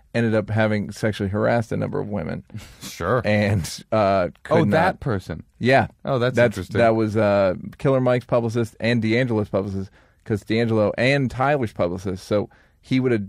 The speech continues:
Speaker 1: we could have gotten all three of those guys. Tyler
Speaker 2: We've,
Speaker 1: was supposed to do it
Speaker 2: we've
Speaker 1: also.
Speaker 2: had some lost episodes. We had Cor-, Corrupt, who never showed up.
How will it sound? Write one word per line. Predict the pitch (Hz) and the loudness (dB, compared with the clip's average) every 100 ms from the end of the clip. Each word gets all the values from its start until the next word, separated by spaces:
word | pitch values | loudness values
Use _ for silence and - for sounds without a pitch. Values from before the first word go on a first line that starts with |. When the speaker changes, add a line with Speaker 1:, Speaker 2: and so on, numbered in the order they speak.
| - | -4
Speaker 1:
we | 110 | -4
could | 104 127 | -2 -2
have | 113 | 0
gotten | 104 | 0
all | 92 | -2
three | 98 110 | -2 -2
of | 104 | -2
those | 87 - | -4 -8
guys. | 76 - | -12 -8
Tyler | 113 117 | 0 2
Speaker 2:
We've, | 175 | 2
Speaker 1:
was | 196 | 0
supposed | - 98 | -4 -8
to | - | -4
do | - | -4
it | 92 | 0
Speaker 2:
we've | 180 | 2
Speaker 1:
also. | 202 | 2
Speaker 2:
had | 196 | 2
some | 180 | 0
lost | 139 147 175 - | 2 4 2 2
episodes. | 139 120 113 120 123 123 | -2 -2 -4 0 -2 -2
We | 120 | -2
had | 117 110 - | 0 -2 -2
Cor-, | - - | -8 -6
Corrupt, | - 127 117 135 - | -4 0 2 0 -2
who | 123 | -2
never | 110 104 | -2 -2
showed | 110 110 101 | -2 -2 2
up. | 90 104 | 0 0